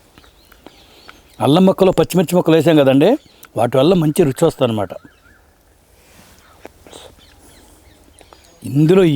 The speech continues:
ఏమీ లేకుండా కూడా తినొచ్చండి, అంత టేస్ట్ ఉంటుంది. ఇవన్నీ వేసుకుంటే పిల్లలు ఉంటారు కదా, కొంచెం కలర్ఫుల్గా కనబడి తింటారని చెప్పి ఇవన్నీ వేసి, అవన్నీ కూడా ఆరోగ్యమే. పచ్చిమిర్చి కానీ, అల్లం ముక్కలు కానీ, క్యారెట్ కానీ అన్నీ ఆరోగ్యానికి దోహదపడేవి.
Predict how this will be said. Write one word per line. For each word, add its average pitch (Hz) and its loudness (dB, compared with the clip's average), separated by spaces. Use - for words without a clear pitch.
ఏమీ 185 2
లేకుండా 165 0
కూడా 170 0
తినొచ్చండి, 117 -2
అంత 117 -6
టేస్ట్ 139 0
ఉంటుంది. 107 -6
ఇవన్నీ 143 0
వేసుకుంటే 165 -2
పిల్లలు 185 0
ఉంటారు 156 0
కదా, 135 2
కొంచెం 127 -10
కలర్ఫుల్గా 160 -2
కనబడి 139 -4
తింటారని 135 -6
చెప్పి 165 -10
ఇవన్నీ 120 -4
వేసి, 139 -6
అవన్నీ 127 -8
కూడా 196 0
ఆరోగ్యమే. 131 -6
పచ్చిమిర్చి 139 -10
కానీ, 180 -6
అల్లం 131 -2
ముక్కలు 131 -6
కానీ, 165 -4
క్యారెట్ 151 -2
కానీ 147 -4
అన్నీ 151 -6
ఆరోగ్యానికి 151 -2
దోహదపడేవి. 120 -4